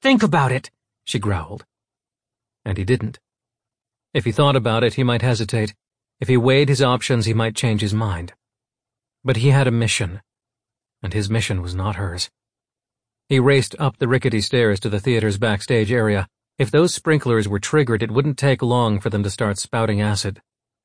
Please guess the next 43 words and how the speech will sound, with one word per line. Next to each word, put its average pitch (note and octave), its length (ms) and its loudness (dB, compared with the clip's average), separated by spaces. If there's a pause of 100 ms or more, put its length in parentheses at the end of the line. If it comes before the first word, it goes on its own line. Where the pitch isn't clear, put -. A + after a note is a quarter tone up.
(140)
Five A2 240 0
seconds, B2+ 440 -2 (400)
ten C#3 440 2
at A#2+ 100 -4
the A#2 80 0
most, A#2 420 0 (240)
until B2+ 240 2
the A#2 80 0
water A#2+ 320 2
in C3 140 0
the A#2 100 2
line A2+ 360 0
was F2+ 100 -4
purged. G2 540 -6 (480)
And C#3+ 160 4
although C#3+ 320 4
the C#3 80 0
copper B2 340 0
pipes A2 400 -4
would A#2 180 0
eventually G#2 600 0
dissolve G2+ 580 0
like G2+ 200 -2
the B2 120 -4
iron G2+ 340 -2
bars G2+ 400 0
of F#2+ 160 -2
his G#2 280 0
and G2 160 -2
Purity's G#2 420 -2
cell, A#2+ 340 0 (460)
they C3+ 220 2
would B2+ 180 2
most C3 400 2
certainly C#3 440 0
hold A#2 460 0
long B2 320 2
enough G#2 320 0
to - 120 -6
deliver A2 440 0
the G#2 120 -2
lethal A2 400 -2
deluge. F#2+ 580 -4